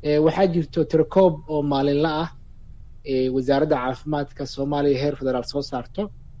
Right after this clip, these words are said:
Sidoo kale ay wasaaradaha caafimaadka ee heer maamul goboleed ay soo saaraan maalin walba oo ah inta la baaray maalinta, eh, tirada guu-, inta laga helay, sidoo kale tirada u dhimatay iyo tirada guud ee laga helay iyo ti-, dhimashada.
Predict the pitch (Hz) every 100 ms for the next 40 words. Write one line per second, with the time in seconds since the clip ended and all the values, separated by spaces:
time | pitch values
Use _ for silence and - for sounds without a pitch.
0 | - - 151 147 - 135 127 123 131 127
1 | 123 131 139 151 135 123 - 147 139 -
2 | 131 127 127 143 139 135 131 131 127 123
3 | 123 120 139 131 - 135 135 127 123 123
4 | 139 120 120 160 - - - - - 127
5 | 131 139 143 139 - 147 - 135 123 131
6 | 131 131 127 135 147 - 147 - - -
7 | - - 123 123 120 - 147 143 127 135
8 | 156 151 151 135 139 147 147 156 175 -
9 | - - - - - 156 143 135 131 -
10 | 147 151 139 165 156 131 - 160 190 -
11 | - - - - - 139 139 160 175 156
12 | 135 160 156 147 131 135 151 147 180 139
13 | 131 147 127 139 127 127 160 -